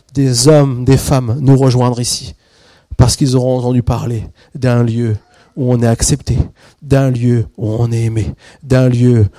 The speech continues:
où on est béni. Merci, Seigneur mon Dieu. Amen. Amen. Juste, je prends encore deux, deux petites secondes pendant que je priais, j'ai eu à cœur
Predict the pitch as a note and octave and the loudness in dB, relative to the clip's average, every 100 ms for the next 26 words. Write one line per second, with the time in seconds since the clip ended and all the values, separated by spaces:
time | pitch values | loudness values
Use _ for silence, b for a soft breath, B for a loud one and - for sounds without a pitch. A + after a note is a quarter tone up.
0 | b - A2+ A2 G#2 - - - - b | b -6 -2 -2 0 -2 -4 -18 -20 b
1 | b b - C#3+ C#3 - - A#2+ B2 A2 | b b -4 0 0 0 -4 -4 -4 -4
2 | G#2+ G#2+ A#2 - _ _ - - G#2+ A#2 | -4 -6 -10 -12 _ _ -16 -12 -10 -10
3 | A#2+ A#2+ _ _ B B B B2 C3 B2+ | -12 -16 _ _ B B B -6 -6 -6
4 | - _ b b b D3 F3 - - C3 | -12 _ b b b -6 -4 -4 -8 -8
5 | - D#3 D3 B2+ D#3+ D#3+ C#3 E3 - C#3+ | -2 -2 -2 -2 -2 -2 0 0 0 -2
6 | D3+ C#3 C3+ A#2+ _ _ _ _ _ C#3+ | -2 0 -2 -4 _ _ _ _ _ 0
7 | D3 - - D3+ D3+ C3 C#3 C3 D3 C#3 | 0 -2 -2 2 2 4 0 2 2 0
8 | C3+ | -2